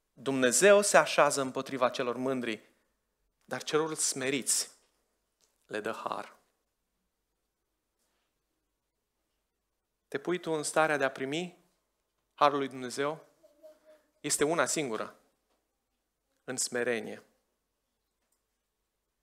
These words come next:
Avem o avertizare și o promisiune.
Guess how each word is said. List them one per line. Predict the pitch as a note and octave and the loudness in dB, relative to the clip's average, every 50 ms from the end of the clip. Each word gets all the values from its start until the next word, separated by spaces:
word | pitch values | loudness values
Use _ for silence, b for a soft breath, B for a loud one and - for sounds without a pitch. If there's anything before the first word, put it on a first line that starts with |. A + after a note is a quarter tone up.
| _ _ _ _ _ _ _ _ _ _ _ _ _ _ _ _ _ _ _ _ _ _ _ _ _ _ _ _ _ _ - | _ _ _ _ _ _ _ _ _ _ _ _ _ _ _ _ _ _ _ _ _ _ _ _ _ _ _ _ _ _ -12
Avem | - - C#3 D3 D3+ | -2 2 2 6 8
o | D#3 | 8
avertizare | D3 C#3 D3+ D3 D3+ - D3 - E3+ E3 E3 D#3+ F3+ A3 G#3+ | 8 10 8 6 6 4 6 10 10 10 12 10 8 4 2
și | - - - | 0 -2 -2
o | F3 | -2
promisiune. | - - E3+ D#3+ E3 - - G3 E3+ B2+ G#2 G#2+ - | 2 2 2 2 0 0 0 0 0 0 -2 -6 -10